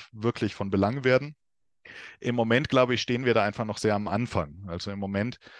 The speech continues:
hat das Parlament einen konkreten Vorschlag gemacht, in welche Richtung es möchte. Und die Mitgliedstaaten sind einfach noch relativ, äh, konfus. Es geht in sehr unterschiedliche Richtungen. Es gibt sehr kontroverse Debatten, ähm,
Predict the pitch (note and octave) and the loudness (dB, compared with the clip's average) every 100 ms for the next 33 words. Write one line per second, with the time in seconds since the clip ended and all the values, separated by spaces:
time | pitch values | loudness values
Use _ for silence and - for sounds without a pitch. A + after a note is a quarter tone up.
0 | - _ - G2+ G#2 - G#2 G2+ G#2 C#3+ | -20 _ -6 -2 -2 2 4 4 4 2
1 | E3+ C3 B2+ A#2+ A2+ A#2 - A2+ A#2+ B2+ | 4 2 2 -4 -2 0 0 0 0 2
2 | C#3+ A#2+ A#2 A2+ - A2 G2+ G#2 C3+ - | 2 2 2 -2 -2 -2 0 0 -2 -2
3 | D#3 C#3+ C#3 C#3+ - D#3+ D#3+ - - - | -4 -6 -4 -4 -2 -6 -6 -14 -18 -12
4 | - A2 A#2 A#2 - D3+ C#3+ - C3 B2+ | -8 0 4 4 4 4 2 2 4 4
5 | - C3+ C3 - - - - - - _ | 2 -10 -12 -16 -20 -20 -20 -20 -20 _
6 | _ _ _ _ - - C3+ - B2 A#2+ | _ _ _ _ -6 -2 -2 2 0 2
7 | A#2+ A#2+ G#2+ A2+ A2 - A2+ G#2+ - - | 2 2 4 6 6 4 0 0 -2 -6
8 | A#2 G#2+ G2 F#2 - A2+ - D#3+ D3 G2+ | -4 -2 -2 -2 -2 0 6 6 6 0
9 | - A#2 A#2+ A2+ B2 C3+ D3+ B2+ - B2 | 0 0 2 2 4 4 4 2 2 0
10 | A#2 A#2 A#2 D#3 D#3 C#3 C3+ C#3 B2 - | -2 0 0 -2 -2 0 -2 -2 -4 -4
11 | G#2+ - A#2+ B2+ A2+ A2 A2+ C#3+ D3 C3+ | -2 2 4 2 0 6 6 6 4 4
12 | C3 B2 B2+ B2 B2+ A2+ B2 A#2 A2+ A#2 | 2 0 -4 -8 -10 -10 -4 -2 -2 -6